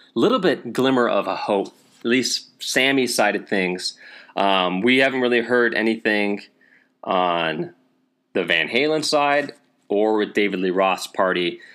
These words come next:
about if they would be, uh, interested at all. I know Eddie Van Halen's had some medical issues lately, um, so we don't even know if he's physically able to tour. But if he was, and everybody's on board,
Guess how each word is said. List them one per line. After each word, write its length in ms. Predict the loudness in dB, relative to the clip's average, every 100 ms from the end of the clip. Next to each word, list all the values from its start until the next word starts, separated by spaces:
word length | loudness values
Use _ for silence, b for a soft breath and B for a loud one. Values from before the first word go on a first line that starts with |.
| B -4
about 320 | 0 0 0
if 160 | -4
they 160 | -2 -2
would 160 | -2 -2
be, 420 | -2 -2 -4 -8 -8
uh, 220 | -6 -4
interested 360 | -4 -4 -4 -2
at 80 | 0
all. 140 | 0
I 160 | 0 0
know 300 | 0 -2 -2
Eddie 200 | 0 2
Van 200 | 2 0
Halen's 380 | 0 -2 -2 -4
had 280 | -2 -2 -2
some 280 | -4 -6 B B B
medical 540 | 0 2 0 0 -2 0
issues 480 | 0 0 -2 -2 0
lately, 580 | -2 -2 -2 -2 -4 -10 -8
um, 440 | -6 -6 -10 -12 _ _ -16
so 120 | -6 -2
we 120 | 0
don't 140 | 2
even 180 | 0 0
know 160 | 0 -2
if 140 | -2
he's 240 | -4 -4
physically 720 | -2 -2 0 -4 -2 -2 -4 B B B B -4
able 540 | 2 2 2 2 0 -6 _ -6
to 160 | -4 -2
tour. 540 | 0 0 0 -2 -8 _
But 220 | 0 2
if 200 | 0 0
he 120 | 0
was, 720 | 2 2 4 2 0 -4 -8 -12 _ _
and 100 | 0
everybody's 400 | 2 2 2 2
on 180 | 0 0
board, 380 | 2 2 0